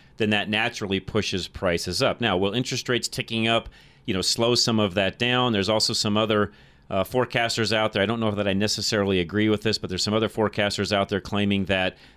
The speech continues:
as covid starts to subside, people will start putting their house on the market. They'll feel more comfortable about moving someplace else. I'm not, I'm not a buyer in that particular philosophy. I, I,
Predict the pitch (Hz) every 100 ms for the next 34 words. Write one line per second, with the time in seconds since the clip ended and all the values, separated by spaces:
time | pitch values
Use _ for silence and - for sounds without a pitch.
0 | - 95 95 - - 120 113 110 - 107
1 | 107 - 98 95 - 110 110 107 - 113
2 | 110 101 - 98 - 107 101 98 104 104
3 | - 101 98 101 98 95 98 87 113 104
4 | 95 - 101 - 95 92 87 90 98 95
5 | 92 - 95 - 90 - 101 101 - -
6 | - - _ - - - - 139 208 254
7 | 269 220 202 180 180 175 165 - - -
8 | - - - 165 226 214 190 170 131 113
9 | 123 120 107 101 101 104 - 101 - 98
10 | 98 87 - 85 87 85 87 - 73 92
11 | 117 139